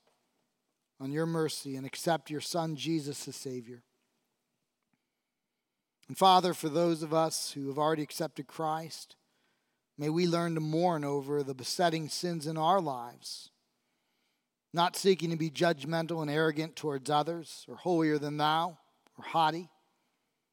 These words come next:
but looking to our own sin and that of our neighbor, <coughs> but always addressing the log in our eye before attempting to graciously help the speck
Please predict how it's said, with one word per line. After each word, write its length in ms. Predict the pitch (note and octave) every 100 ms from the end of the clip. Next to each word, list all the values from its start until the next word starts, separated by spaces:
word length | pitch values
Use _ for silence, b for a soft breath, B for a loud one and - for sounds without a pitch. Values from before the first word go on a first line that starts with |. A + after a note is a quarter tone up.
| _ _ _ _ _ -
but 100 | C#3+
looking 400 | F3 - D#3+ C3+
to 320 | D3+ C#3+ C3 _ _ _ -
our 180 | D3 D#3+
own 220 | F3+ D#3
sin 560 | - - F3+ C3+ C3 - _ _ _ _ _ _ _ _ _ -
and 220 | G#3+ A3
that 240 | F#3 E3+
of 420 | D#3+ C#3 B2+ - - _ _ _ -
our 100 | C#3+
neighbor, 420 | D3+ D3 C#3 E3 - _ _ _ _ _ _ b b b b b _ -
<coughs> 320 | - - - F3 - b b b b b b _ _
but 100 | D3
always 420 | D#3+ F3+ E3+ D3+ C#3+
addressing 460 | C#3 E3 - D3+
the 100 | C#3
log 340 | C#3+ D#3+ D#3 C#3+
in 80 |
our 160 | C#3+ C#3+
eye 400 | D3 C#3+ C3+ A#2+ _ _ _ _ _ _ _ _ -
before 500 | - D#3+ D3+ D3 B2+ -
attempting 540 | C3+ F3 D#3 - C#3+ C3
to 240 | C3+ C3 A#2 D3+
graciously 520 | C#3 D#3 - C#3+ C#3
help 300 | B2 D#3 C3+
the 100 | -
speck 520 | - - D#3 B2+ -